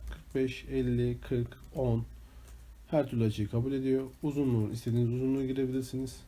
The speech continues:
Hiç önemli değil. Bu, e, komutun üstüne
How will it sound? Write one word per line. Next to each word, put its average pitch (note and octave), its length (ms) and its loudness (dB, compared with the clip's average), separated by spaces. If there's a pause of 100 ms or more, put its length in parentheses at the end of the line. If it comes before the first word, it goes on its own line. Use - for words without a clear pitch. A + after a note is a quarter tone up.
(200)
Hiç A#2 160 -8
önemli F#2+ 420 -4
değil. C3 220 0 (3250)
Bu, D3+ 260 2 (300)
e, B2 300 0
komutun C3 640 -2
üstüne B2+ 460 -2